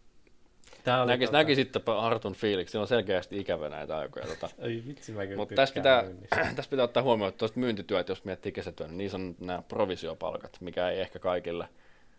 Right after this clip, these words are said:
Speaker 2: kaikille just ketkä menee kesätöihin, niin ei ehkä sellainen sovi.
Speaker 1: Joo,
Speaker 2: Etenkin
Speaker 1: se
Speaker 2: jos
Speaker 1: on,
Speaker 2: ei ole
Speaker 1: se on
Speaker 2: opintoja
Speaker 1: tosi
Speaker 2: taustalla
Speaker 1: raaka.
Speaker 2: myynnistä.
Speaker 1: Se on tosi raaka laji, et kyllä siellä tota, o-, oli niitä päiviä, kun oltiin nollalla eurolla töissä ja ei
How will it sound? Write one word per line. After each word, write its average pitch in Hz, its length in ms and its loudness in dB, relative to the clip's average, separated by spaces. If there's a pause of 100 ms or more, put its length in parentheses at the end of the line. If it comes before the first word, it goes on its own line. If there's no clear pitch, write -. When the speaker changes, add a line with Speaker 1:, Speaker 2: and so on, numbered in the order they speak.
(380)
Speaker 2:
kaikille 90 400 -2
just 90 280 -6
ketkä - 260 -8
menee 80 320 -8
kesätöihin, - 480 -10
niin 113 100 -14
ei 62 60 -10
ehkä - 200 -14
sellainen 87 360 -10
sovi. 85 300 -10 (160)
Speaker 1:
Joo, 98 240 -4
Speaker 2:
Etenkin 90 240 -6
Speaker 1:
se 90 80 -2
Speaker 2:
jos 90 140 0
Speaker 1:
on, 104 60 -2
Speaker 2:
ei 87 80 0
ole 90 100 2
Speaker 1:
se 95 60 2
on - 60 -2
Speaker 2:
opintoja 85 200 -2
Speaker 1:
tosi 82 120 -2
Speaker 2:
taustalla 98 380 2
Speaker 1:
raaka. 87 100 -4
Speaker 2:
myynnistä. 85 400 -10 (160)
Speaker 1:
Se - 220 -10
on 101 120 -8
tosi 107 300 -6
raaka 104 420 -8
laji, 58 300 -10
et 57 140 -14
kyllä - 260 -16
siellä - 240 -14
tota, 113 420 -16 (720)
o-, 110 420 -4
oli 110 160 -2
niitä 104 340 -6
päiviä, 98 380 0
kun 104 480 -8
oltiin 101 460 -8
nollalla 104 440 -10
eurolla - 360 -14
töissä - 480 -18
ja 113 220 -12
ei - 160 -14